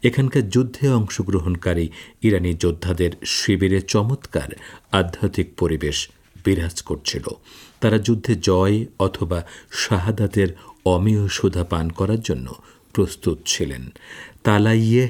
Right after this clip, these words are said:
দ্বীপটি ছিল অত্যন্ত ছোট এবং ওই এলাকায় অবস্থানরত ইরানি যোদ্ধাদের উপর ইরাকি বাহিনী মুহুর্মুহু গোলাবর্ষণ করে যাচ্ছিল। এ সম্পর্কে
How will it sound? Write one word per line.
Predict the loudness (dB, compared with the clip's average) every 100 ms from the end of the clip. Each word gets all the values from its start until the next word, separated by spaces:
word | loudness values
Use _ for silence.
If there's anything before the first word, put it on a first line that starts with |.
| -2
দ্বীপটি | -2 -2 0 -2
ছিল | 0 0 2 2 0
অত্যন্ত | -2 -2 0 0 0 -4
ছোট | -4 -2 -2 0 -2 -4 -18 -2
এবং | 2 2 0 2
ওই | 2 4
এলাকায় | 0 0 2 2
অবস্থানরত | 2 -2 -6 -6 -2 -2 -4 -4 -6 -6 -20 -8 2
ইরানি | 4 4 2
যোদ্ধাদের | 2 0 0 0 2 2
উপর | 0 -2 -4 -10 -6 0
ইরাকি | 2 2 0 0
বাহিনী | 0 -2 0 2 0 -4 -20 -4
মুহুর্মুহু | 2 2 2 2 2 2 2 2 2 2 2
গোলাবর্ষণ | 2 0 0 -2 -6 -4 -4
করে | -4 -4 -6
যাচ্ছিল। | -6 -10 -10 -8 -12 -16 _ _ _ -2
এ |
সম্পর্কে | 0 0 -2 -4 -6 -10